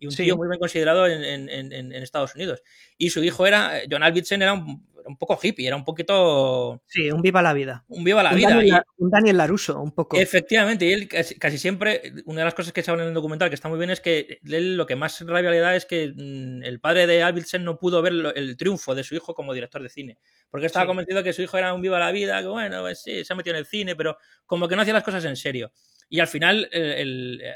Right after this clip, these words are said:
Speaker 1: las, casi todas las películas de Avildsen hablan de eso, de gente que lo tiene todo en contra y al final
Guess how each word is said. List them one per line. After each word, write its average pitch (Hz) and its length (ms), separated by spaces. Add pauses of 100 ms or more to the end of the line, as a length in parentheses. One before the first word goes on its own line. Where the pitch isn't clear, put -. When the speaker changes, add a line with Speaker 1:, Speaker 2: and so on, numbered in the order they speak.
(100)
Speaker 1:
las, 123 180
casi 139 240
todas 143 140
las 165 100
películas 190 320
de 190 60
Avildsen 196 320
hablan 185 200
de 156 60
eso, 190 160
de 131 120
gente 196 480 (360)
que 135 140
lo 135 180
tiene 180 200
todo 190 200
en 180 80
contra 202 340
y 202 40
al 165 80
final 190 420